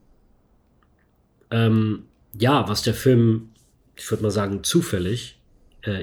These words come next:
Ethan Coens, äh, Macbeth, äh, äh, ähm, Interpretation gemacht hat, war, den Film in einem Look zu machen, der mich persönlich extrem anspricht.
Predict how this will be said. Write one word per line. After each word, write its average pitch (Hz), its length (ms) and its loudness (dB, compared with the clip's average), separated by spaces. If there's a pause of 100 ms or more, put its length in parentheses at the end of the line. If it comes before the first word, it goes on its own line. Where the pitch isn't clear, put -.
Ethan 104 640 -4
Coens, 101 720 -6 (460)
äh, 104 300 -6 (100)
Macbeth, 104 720 -4 (640)
äh, 101 40 -10
äh, 98 800 -10 (240)
ähm, 101 420 -8
Interpretation 104 840 -4 (320)
gemacht 101 340 -2
hat, 113 220 -2
war, 110 260 0 (440)
den 110 160 4
Film 143 560 4
in - 160 0
einem 101 280 2
Look 131 320 2
zu - 160 0
machen, 143 540 2 (1700)
der 120 100 4
mich 110 140 2
persönlich 110 420 2
extrem 95 400 -4
anspricht. 143 640 -6